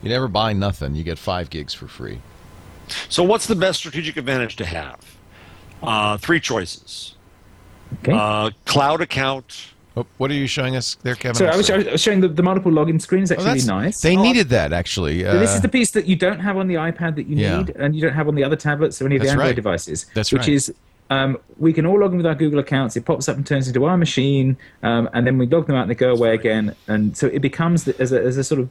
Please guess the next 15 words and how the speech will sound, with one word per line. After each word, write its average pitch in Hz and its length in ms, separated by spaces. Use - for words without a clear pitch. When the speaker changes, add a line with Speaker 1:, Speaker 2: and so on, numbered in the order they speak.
Speaker 3:
family 160 460
lying 127 300
around 117 420
computing 143 320
device, 101 340
it's 110 100
actually 104 200
really 95 180
handy 87 260
for 78 120
that. 57 340
Speaker 1:
Do 175 100
you 254 160
think - 300
that 151 200